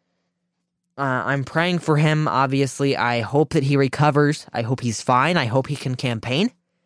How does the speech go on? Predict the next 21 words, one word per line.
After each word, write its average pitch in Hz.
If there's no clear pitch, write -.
And 143
I 143
hope 151
if 143
he 147
does 147
win, 123
which 143
is 131
possible, 131
uh, 107
Pennsylvania 127
is 117
a 120
very 123
close 117
state, 151
if 120
he 123
does 147
win 123